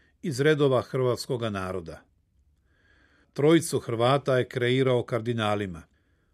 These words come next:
Franjo Kuharić, Vinko Puljić i Josip Bozanić.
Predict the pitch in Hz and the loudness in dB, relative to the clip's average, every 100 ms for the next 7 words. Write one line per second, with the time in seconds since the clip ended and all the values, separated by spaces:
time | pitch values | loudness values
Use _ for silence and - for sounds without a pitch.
0 | _ - 131 123 107 - 127 123 147 143 | _ -2 2 2 0 -2 -2 2 2 2
1 | - - - _ - 123 113 110 90 131 | -2 -10 -12 _ -4 -2 -2 -4 -4 0
2 | 135 135 - - - 123 117 113 - 107 | 0 0 -4 -12 -8 0 2 0 -4 -6
3 | 104 107 98 92 73 - - | -2 0 -2 -6 -10 -16 -18